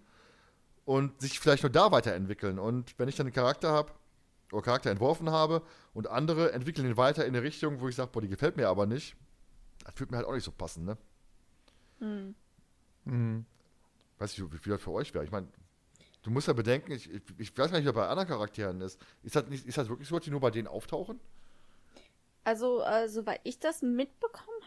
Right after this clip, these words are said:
Speaker 2: habe, ähm, ist das so unter den Autoren jetzt, sag ich mal, nicht unbedingt so abgemacht. Aber, äh, wenn, ähm, jetzt zum Beispiel bei Eugenie war das ja so, ähm, dass, ich glaube,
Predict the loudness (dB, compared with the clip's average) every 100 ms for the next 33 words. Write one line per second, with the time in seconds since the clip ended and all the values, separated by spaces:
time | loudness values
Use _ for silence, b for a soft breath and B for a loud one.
0 | -8 -4 0 0 -2 -2 -4 -4 -6 -8
1 | -10 -14 b b b _ -8 -6 -4 -6
2 | -6 -6 -10 -4 -2 0 -2 -4 _ _
3 | _ _ -2 0 0 -2 -2 -4 -6 -4
4 | -4 -2 -4 -4 -4 -4 -8 -6 -6 -8
5 | -6 -4 -4 -4 -6 -8 -8 -4 -2 0
6 | -2 B B B B -4 0 2 0 0
7 | -2 -2 -4 -4 -8 -8 -8 -10 -12 _
8 | -6 -4 -6 -8 -8 -6 -6 -6 -4 -2
9 | -4 -4 -2 0 -2 -4 -4 -6 -6 -2
10 | 0 0 -2 -6 -6 -8 -6 -4 -2 -2
11 | -4 -6 -12 b b b -6 -2 -2 -4
12 | -12 -4 -2 -2 -2 -6